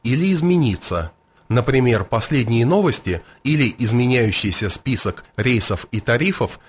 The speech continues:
на веб-сайте туристического агентства. Снимки экрана также применяются для копирования контента веб-страниц и других источников, форматирование которых нельзя перенести в файл каким-либо другим способом.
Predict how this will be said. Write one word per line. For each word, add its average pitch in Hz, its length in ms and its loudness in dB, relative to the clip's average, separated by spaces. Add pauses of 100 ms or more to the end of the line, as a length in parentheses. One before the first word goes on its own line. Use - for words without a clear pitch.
на 113 160 2
веб-сайте 151 640 0
туристического 147 880 -2
агентства. 92 600 -2 (440)
Снимки 143 540 2
экрана 160 440 2
также 156 360 0
применяются 113 760 0
для 104 160 -2
копирования 107 720 0
контента 110 720 -2
веб-страниц 123 880 -2 (160)
и 107 80 -2
других 117 400 -2
источников, 95 720 -2 (200)
форматирование 113 840 0
которых 110 560 -2
нельзя 113 380 0
перенести 110 640 -2
в 92 60 -6
файл 180 460 0
каким-либо 165 720 2
другим 131 420 0
способом. 80 680 -4